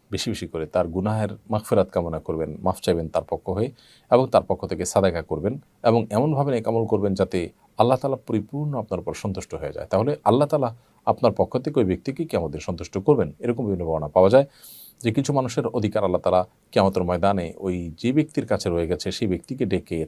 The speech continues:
তাকে আল্লাহ তাআলা মাফ করে এর অধিকার আদায় করে নিবেন। তো এই বিষয়টি নির্ভর করে যে আপনি আল্লাহকে কতটা সন্তুষ্ট করতে পেরেছেন, কতটা নিজেকে সংশোধনের পথে আনতে পেরেছেন। কাবিন সম্পূর্ণ পরিশোধ না করে স্ত্রীর সাথে সহবাস করা জায়েজ আছে কিনা, এতে গ-,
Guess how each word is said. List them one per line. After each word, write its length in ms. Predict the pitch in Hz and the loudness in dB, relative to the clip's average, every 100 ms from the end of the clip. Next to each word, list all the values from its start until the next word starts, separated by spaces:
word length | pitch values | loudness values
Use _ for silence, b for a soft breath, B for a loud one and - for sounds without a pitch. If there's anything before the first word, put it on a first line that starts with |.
| - | 2
তাকে 340 | 110 117 165 | 2 2 2
আল্লাহ 200 | 147 117 | 2 2
তাআলা 160 | 110 101 | 2 2
মাফ 280 | 92 92 | 2 0
করে 360 | - 98 110 135 b b _ | 0 0 2 0 b b _
এর 180 | 135 135 | 2 2
অধিকার 420 | 110 98 92 120 143 151 _ _ | 0 -4 -2 -2 -2 -4 _ _
আদায় 340 | - 78 80 80 | -4 -2 0 -2
করে 260 | - 82 | -4 -6
নিবেন। 260 | 78 117 101 - B B B B B B - | 2 2 2 -2 B B B B B B 4
তো 160 | 110 | 4
এই 120 | 104 | 6
বিষয়টি 320 | 131 120 156 143 | 2 2 0 2
নির্ভর 280 | 107 104 | 0 0
করে 160 | 113 101 | -2 2
যে 80 | 92 | 2
আপনি 180 | - 87 | 2 0
আল্লাহকে 300 | 82 78 87 | -2 -4 -4
কতটা 280 | - 107 127 | -4 -4 -6
সন্তুষ্ট 460 | - 95 107 - | -4 -2 -4 -6
করতে 260 | 117 95 90 | -6 -6 -6
পেরেছেন, 320 | 82 87 127 | -8 -8 -10
কতটা 300 | 127 156 151 | -2 -2 0
নিজেকে 260 | 131 95 - | -2 -4 -6
সংশোধনের 680 | - 98 - 113 120 131 131 _ | -6 -6 -4 -4 -4 -6 -10 _
পথে 280 | 80 - 127 | -2 0 -2
আনতে 260 | 85 76 | -2 -6
পেরেছেন। 360 | 73 71 - 82 - B B B B B B _ | -10 -10 -6 -6 -8 B B B B B B _
কাবিন 200 | 123 156 | 6 6
সম্পূর্ণ 380 | 147 143 160 165 | 2 -2 0 0
পরিশোধ 460 | 151 127 - 135 | 0 0 -2 -2
না 280 | 104 101 104 | 0 2 4
করে 400 | 107 143 139 135 | 2 2 4 2
স্ত্রীর 260 | 110 - 156 | -2 0 0
সাথে 260 | - 131 | 2 -4
সহবাস 300 | 135 113 107 | -2 2 2
করা 200 | - 104 | 2 0
জায়েজ 200 | 95 87 | 4 2
আছে 200 | 82 - | 2 -4
কিনা, 160 | - 78 | -6 -8
এতে 200 | 78 98 | -4 -4
গ-, 180 | 95 92 | -2 -2